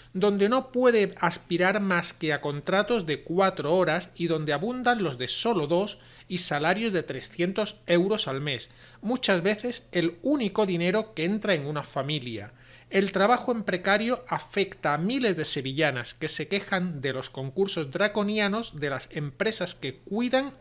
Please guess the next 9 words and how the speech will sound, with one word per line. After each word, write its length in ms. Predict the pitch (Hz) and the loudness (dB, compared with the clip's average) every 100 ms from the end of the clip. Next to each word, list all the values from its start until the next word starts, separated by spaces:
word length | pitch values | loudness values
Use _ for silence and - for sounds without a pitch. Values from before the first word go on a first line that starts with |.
| - - | -14 -6
de 180 | 147 | -4
los 160 | 131 - | -4 -6
ancianos 600 | 127 131 165 170 208 - - | -10 -6 -2 -2 -2 -8 -8
o 60 | |
los 160 | 139 113 | -8 -6
niños. 540 | 147 127 107 107 - - - - - - - - 220 | -8 -8 -10 -14 -18 -20 -20 -20 -20 -20 -20 -4 0
Estas 340 | 233 269 - | 2 0 -4
tres 280 | 175 165 147 | -4 -4 0
voces 460 | 208 220 262 254 | 0 2 0 -2